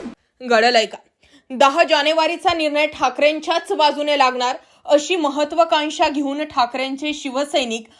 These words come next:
आपला मनसुबा तयार करतात. दुसरीकडे शिंदे गटाचे आमदार म्हणतायत, "या ठिकाणी सोळा आमदार आमचे अपात्र होणार नाही, तर ठाकरेंचे सोळा जण अपात्र होणार आहेत." ते, ज्यावेळी एकनाथ शिंदेंनी आपला प्रतोद नेमला,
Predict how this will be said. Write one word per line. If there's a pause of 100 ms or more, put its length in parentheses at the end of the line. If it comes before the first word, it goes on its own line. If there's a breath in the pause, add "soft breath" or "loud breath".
(140 soft breath)
आपला
मनसुबा
तयार
करतात. (540)
दुसरीकडे (320 soft breath)
शिंदे
गटाचे
आमदार
म्हणतायत, (220 loud breath)
"या
ठिकाणी
सोळा
आमदार (200 soft breath)
आमचे
अपात्र
होणार
नाही, (380)
तर
ठाकरेंचे
सोळा
जण
अपात्र
होणार
आहेत." (580)
ते, (100)
ज्यावेळी
एकनाथ
शिंदेंनी
आपला
प्रतोद
नेमला,